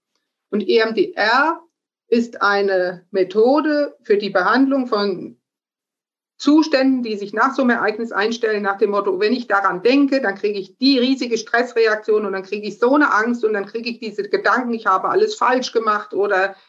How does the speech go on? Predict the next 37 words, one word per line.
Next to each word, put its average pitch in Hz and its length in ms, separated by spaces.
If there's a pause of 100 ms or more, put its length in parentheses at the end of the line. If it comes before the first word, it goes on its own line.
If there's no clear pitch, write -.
ich 269 240
bin 240 160
schuld 254 460
oder 220 220
ich 208 120
kann 240 220
das 208 180
nicht 233 180
verkraften. 220 840 (400)
Das 202 160
sind 233 180
ja 208 120
lauter 214 420
Ansagen, 214 580
die 208 120
die 185 140
Angst 226 320
verstärken 202 760 (260)
und 208 140
die 214 160
werden 196 220
mit 180 100
dem 170 100
E 196 120
M 185 200
D 185 140
R, 202 480 (460)
ähm, 175 320
entschärft. 196 920
Die 208 140
Erinnerung 247 800
bleibt 190 400
selbstverständlich. 294 960
So 220 140
eine 196 280
schwerwiegende 202 580
Erinnerung 190 760